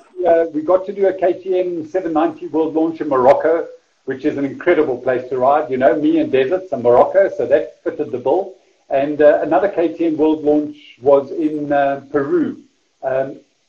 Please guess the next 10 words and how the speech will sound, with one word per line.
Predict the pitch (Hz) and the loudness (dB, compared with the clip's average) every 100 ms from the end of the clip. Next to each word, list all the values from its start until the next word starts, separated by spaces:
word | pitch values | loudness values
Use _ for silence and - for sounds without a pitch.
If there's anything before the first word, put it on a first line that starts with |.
| _ _ - | _ _ -12
where | 120 156 160 165 156 | -2 0 0 -2 -4
the | 139 160 160 156 | -6 -10 -10 -4
thirteenth | 185 185 180 170 - | 0 0 0 -8 -6
stage | 175 170 156 | 0 2 2
of | 151 147 | -2 -4
the | |
previous | - 175 160 - 160 | -4 -4 -4 -4 -4
year, | 165 156 151 | -2 0 0
uh, | 151 - 143 | -2 -10 -4
year, | 139 | 2